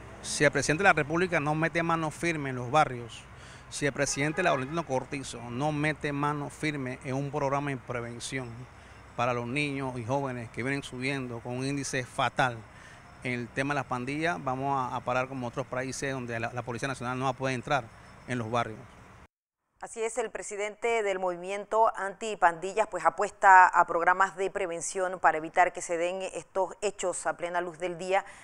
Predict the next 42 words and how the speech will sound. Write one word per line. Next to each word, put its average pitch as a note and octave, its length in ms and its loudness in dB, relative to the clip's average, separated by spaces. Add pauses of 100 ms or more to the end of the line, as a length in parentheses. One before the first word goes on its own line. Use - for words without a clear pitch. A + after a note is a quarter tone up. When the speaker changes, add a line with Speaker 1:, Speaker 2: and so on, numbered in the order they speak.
(160)
Speaker 2:
como G3 400 4
lo F#3 120 2
que F#3 100 -4
ocurrió F3+ 320 -2
esta F#3 180 0
tarde F3+ 500 2
en E3+ 60 -8
el D#3+ 100 -4
área E3+ 320 4
de E3+ 140 -2
Monte D#3+ 260 -6
Oscuro. E3+ 380 -2
También F3+ 320 -2
se A#3+ 100 -4
conoció G3 400 -2
que G#3 240 -4
este F#3+ 160 -8
sujeto - 380 -2
apodado F3+ 380 4
Payo, F#3 280 6 (260)
pues, E3+ 140 -6
murió F#3 540 2
en F3+ 520 -4
el E3 140 -4
Hospital F3 500 2 (240)
San F3 380 -2
Miguel E3 320 0
Arcángel. D#3+ 480 -4
Es E3+ 80 -4
la G#3 60 -6
información, G3 520 -2
parte F#3 260 2
de G3 60 2
lo F3 160 2
que E3+ 120 2
ha E3 60 8
ocurrido F3+ 380 0
en D#3+ 80 -4
horas F3 200 2
de E3+ 80 0
la E3 160 2
tarde F3+ 360 6